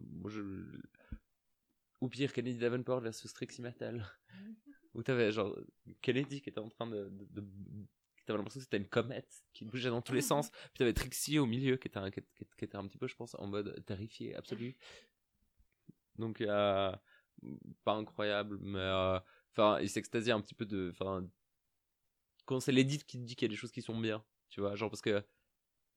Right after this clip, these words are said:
Speaker 1: le moment où t'as Vivienne qui se lance sur les genoux et puis qui glisse un moment, dans la version amé-, dans la, dans la version américaine ou dans un autre épisode qui sera un vraiment meilleur lip sync,
Speaker 2: Mm.
Speaker 1: t'aurais eu un retour sur le visage de Michel qui a une, une, un visage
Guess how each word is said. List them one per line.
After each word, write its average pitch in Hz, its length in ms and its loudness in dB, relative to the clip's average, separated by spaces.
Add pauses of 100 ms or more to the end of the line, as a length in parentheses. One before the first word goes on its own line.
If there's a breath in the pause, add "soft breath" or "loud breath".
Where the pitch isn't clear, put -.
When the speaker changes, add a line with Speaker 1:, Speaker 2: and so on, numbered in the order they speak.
(320)
Speaker 1:
le 113 160 4
moment 143 420 4
où 113 100 0
t'as 107 220 6
Vivienne 123 380 0
qui 117 140 -8
se - 140 -4
lance 113 280 0
sur 127 100 0
les 120 140 0
genoux 127 320 0
et 107 40 -6
puis 110 120 -16
qui 104 140 -8
glisse 113 300 -2
un 120 40 0
moment, 120 380 2 (360 soft breath)
dans - 60 0
la 101 40 4
version 117 280 2
amé-, 120 280 4
dans 113 160 4
la, 101 140 2
dans 98 80 0
la 98 60 2
version 117 200 -2
américaine 131 380 0
ou 117 60 0
dans 104 200 -2
un 107 60 0
autre 117 120 -4
épisode 127 260 2
qui - 100 -14
sera - 140 0
un 104 40 4
vraiment 107 280 2
meilleur 120 220 0 (120)
lip 113 180 -8
sync, 147 360 -2
Speaker 2:
Mm. 254 300 -12
Speaker 1:
t'aurais 117 200 10
eu 143 100 12
un 104 200 8
retour 123 360 4
sur 110 220 0
le 101 420 6
visage 117 360 4
de 113 60 0
Michel 123 380 4
qui - 180 0
a 101 200 4
une, 101 460 0 (100)
une, 101 560 -4
un - 60 -2
visage 117 340 2